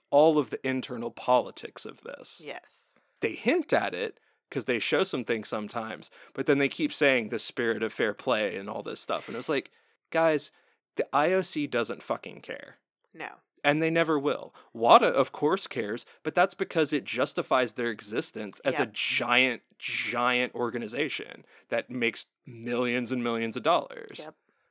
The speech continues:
Speaker 1: So, like, i-, this is all down to corporate interests.
Speaker 2: Oh, I, I completely agree. Nobody likes the idea of the people on the platform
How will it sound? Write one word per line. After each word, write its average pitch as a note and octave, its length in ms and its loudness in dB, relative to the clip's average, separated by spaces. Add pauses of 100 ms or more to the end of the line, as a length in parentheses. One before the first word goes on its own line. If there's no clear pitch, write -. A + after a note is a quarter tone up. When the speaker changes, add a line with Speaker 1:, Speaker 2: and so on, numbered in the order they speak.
Speaker 1:
So, - 360 0
like, C3 420 2 (800)
i-, F#2 100 -10 (180)
this E3+ 200 2
is D#3+ 220 2
all D3 480 6
down B2 580 -2
to A#2 140 -4
corporate A2 500 -4
interests. - 880 -8 (220)
Speaker 2:
Oh, F4 260 0
I, A3 180 4 (200)
I C#4 80 -2
completely A#3 580 -10
agree. E3 340 -6 (340)
Nobody F#3 460 -6
likes F3+ 520 -4
the E3 200 -10
idea C#3+ 640 -8 (100)
of C#3+ 320 -10 (120)
the D3 100 -12
people E3 440 -8
on D#3+ 180 -4
the D3+ 80 -8
platform C#3+ 760 -6